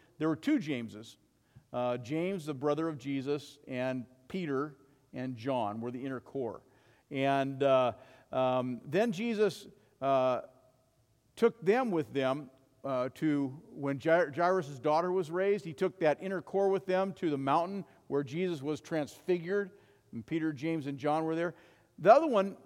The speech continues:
the other James, was James, was John's brother.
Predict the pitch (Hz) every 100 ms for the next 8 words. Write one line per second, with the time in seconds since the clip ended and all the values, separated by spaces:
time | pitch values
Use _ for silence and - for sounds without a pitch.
0 | - _ 139 143 202 160 127 123 131 170
1 | - - - 160 123 160 156 139 - -
2 | 160 143 113 143 143 117 135 117